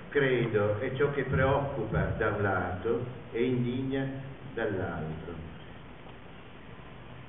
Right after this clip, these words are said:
Non troviamo forse qui, nella villa, e là, nel paese,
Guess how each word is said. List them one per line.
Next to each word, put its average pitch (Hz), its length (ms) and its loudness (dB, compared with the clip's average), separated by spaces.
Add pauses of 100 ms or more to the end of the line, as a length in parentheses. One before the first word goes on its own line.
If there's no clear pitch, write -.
(400)
Non 196 260 6
troviamo 160 560 6 (100)
forse 139 600 6 (100)
qui, - 360 0 (560)
nella 123 260 4
villa, 92 600 0 (380)
e 127 140 0
là, 143 360 4 (300)
nel 123 200 2
paese, 101 600 2